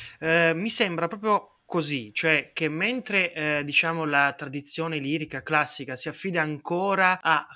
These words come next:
quello spazio rimastole, no, conservato, riguardante l'editoria e alcune riviste, invece la ricerca si affida sempre di più, diciamo, ai nuovi mezzi, quindi c'è una ricorsività a più mezzi da parte della ricerca, mentre invece la lirica è sempre,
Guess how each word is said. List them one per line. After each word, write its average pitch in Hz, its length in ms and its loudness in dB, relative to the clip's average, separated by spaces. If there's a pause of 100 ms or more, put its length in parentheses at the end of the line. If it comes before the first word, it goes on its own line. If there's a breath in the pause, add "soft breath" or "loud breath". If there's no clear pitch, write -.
quello 190 420 -2
spazio 175 680 2
rimastole, 170 800 0
no, 151 360 -2
conservato, 160 1160 -2
riguardante 151 720 2
l'editoria 151 800 2
e 143 100 0
alcune 156 380 -2
riviste, 156 540 0
invece 196 480 0
la 170 80 2
ricerca 175 480 0
si - 100 0
affida 165 260 0
sempre 202 360 0
di 196 160 -4
più, 160 180 0
diciamo, 156 300 0
ai 143 60 -2
nuovi 147 200 -4
mezzi, 139 460 0
quindi 170 360 0
c'è - 140 -2
una 180 140 -2
ricorsività 185 920 -2
a 160 200 -8
più 208 160 -6
mezzi 160 400 0
da 143 120 -6
parte 160 260 -8
della 185 120 0
ricerca, 151 420 -4
mentre 170 220 -8
invece 185 440 0 (100)
la 180 120 -6
lirica 202 480 0
è 160 120 -6
sempre, 185 580 -4